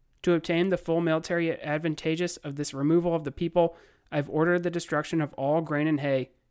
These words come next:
in shed or in the field, not near enough to military stations for removal there. I've also ordered from the towns occupied as military stations a large number of persons,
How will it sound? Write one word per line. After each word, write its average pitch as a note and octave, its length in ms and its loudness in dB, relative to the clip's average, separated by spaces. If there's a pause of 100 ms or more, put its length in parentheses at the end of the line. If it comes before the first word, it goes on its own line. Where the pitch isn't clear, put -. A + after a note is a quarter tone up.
(120)
in D3+ 120 -2
shed D3+ 460 -2
or D#3+ 160 -4
in D#3+ 200 -2
the F3+ 60 -2
field, C#3 380 -2 (320)
not C#3+ 180 -4
near E3+ 200 2
enough D#3+ 280 0 (220)
to D#3+ 140 -2
military D3 420 -2
stations C#3+ 440 -4
for D3+ 180 -4
removal C3+ 400 -2
there. C#3 380 0 (2000)
I've D#3+ 160 2
also D#3 300 2
ordered D#3+ 300 2
from D3+ 260 0
the D3+ 80 0
towns D3 320 -2
occupied D3+ 500 0
as C#3+ 140 -2
military C#3 400 -2
stations D3+ 500 -4
a F3 80 -2
large D#3 320 0
number C#3+ 260 -2
of C3 120 -6
persons, C#3 480 -4